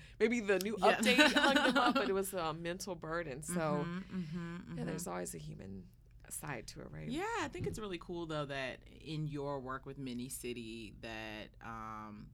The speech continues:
Speaker 2: Black women are able to open a door for you. Black women who, um, often are disempowered in their work, um,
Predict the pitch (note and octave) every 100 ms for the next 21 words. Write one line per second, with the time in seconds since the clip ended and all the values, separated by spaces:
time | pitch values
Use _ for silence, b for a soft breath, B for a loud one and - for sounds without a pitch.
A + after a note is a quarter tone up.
0 | - B2+ B2 C#3+ C#3 B2 A2+ B2 B2 -
1 | - - - - A2 G#2 A#2 - A2+ A2
2 | A2+ A2+ A2 E2 G#2 - b - C#3+ C3
3 | B2+ C3 B2 B2+ C3+ B2+ A#2+ A#2 G#2 -
4 | - A#2+ A2 F#2+ - C3+ - C3+ A2+ A2
5 | A#2+ B2 G2 A2+ B2 G#2+ G#2+ G2+ G2+ G2
6 | F#2+ G2+ F#2 F#2+ F#2 - G#2+ G#2 G2+ G#2
7 | G2+